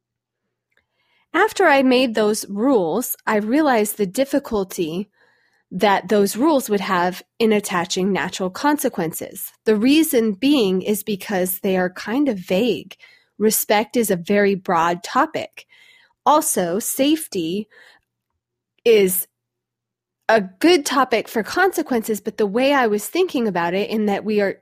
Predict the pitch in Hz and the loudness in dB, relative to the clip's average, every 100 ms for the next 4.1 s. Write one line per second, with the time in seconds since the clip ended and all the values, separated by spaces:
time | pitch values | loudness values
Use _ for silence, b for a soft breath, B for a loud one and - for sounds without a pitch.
0 | - 233 220 220 - 220 190 180 180 - | -4 -2 0 -4 -4 -2 0 -2 -6 -4
1 | 226 220 214 185 185 233 294 277 226 - | -2 0 0 -2 0 0 2 2 0 -2
2 | 185 180 185 - - 320 247 180 - - | -2 -2 -4 -8 -2 2 2 0 -4 -6
3 | 208 185 - 240 214 180 196 - - - | -6 -8 -4 -4 -2 0 2 2 -4 -8
4 | - | -10